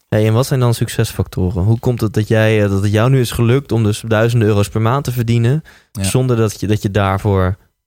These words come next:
Speaker 1: aan een lopende band moet staan? Om
Speaker 2: Ja.
Speaker 1: eventjes, eh,
Speaker 2: Ja, nou,
Speaker 1: in
Speaker 2: is volgens mij ook
Speaker 1: beeldend, eh, te
Speaker 2: heel
Speaker 1: praten.
Speaker 2: simpel.
Speaker 1: Ja.
Speaker 2: Je moet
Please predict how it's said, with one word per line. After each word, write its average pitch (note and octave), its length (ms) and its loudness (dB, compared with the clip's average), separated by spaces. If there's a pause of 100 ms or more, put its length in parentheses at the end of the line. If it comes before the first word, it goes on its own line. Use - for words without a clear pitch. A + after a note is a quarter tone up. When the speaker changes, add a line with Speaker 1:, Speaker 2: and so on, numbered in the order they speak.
(200)
Speaker 1:
aan G2 140 -2
een F#2+ 80 0
lopende G2 240 0
band G2+ 220 -2
moet E2+ 120 -4
staan? F2 280 -4
Om - 160 -10
Speaker 2:
Ja. - 20 0
Speaker 1:
eventjes, - 420 -2
eh, D#2+ 80 -2 (380)
Speaker 2:
Ja, A2+ 220 0
nou, A#2 120 -2
Speaker 1:
in F#2 60 2
Speaker 2:
is F#2 60 2
volgens F#2 220 2
mij C3+ 120 4
ook C3+ 60 2
Speaker 1:
beeldend, - 20 -8
eh, - 80 2
te C3+ 60 4
Speaker 2:
heel D#3+ 120 4
Speaker 1:
praten. E2+ 200 2
Speaker 2:
simpel. D#3 320 -2
Speaker 1:
Ja. - 120 -4
Speaker 2:
Je B2 60 2
moet B2 220 0